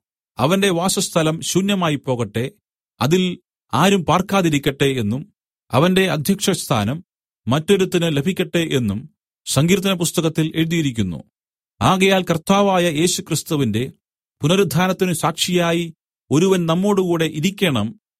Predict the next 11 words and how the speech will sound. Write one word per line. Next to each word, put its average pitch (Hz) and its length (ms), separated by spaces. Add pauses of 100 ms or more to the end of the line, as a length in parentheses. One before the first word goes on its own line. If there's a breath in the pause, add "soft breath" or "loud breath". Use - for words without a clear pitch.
(260)
അവൻ 170 280
യോഹന്നാന്റെ 180 580
സ്നാനം 180 440
മുതൽ 160 340 (440)
കർത്താവ് 185 440
നമ്മെ 175 280
വിട്ട് 175 400
ആരോഹണം 185 540
ചെയ്ത 165 180
നാൾ 147 300
വരെ 110 280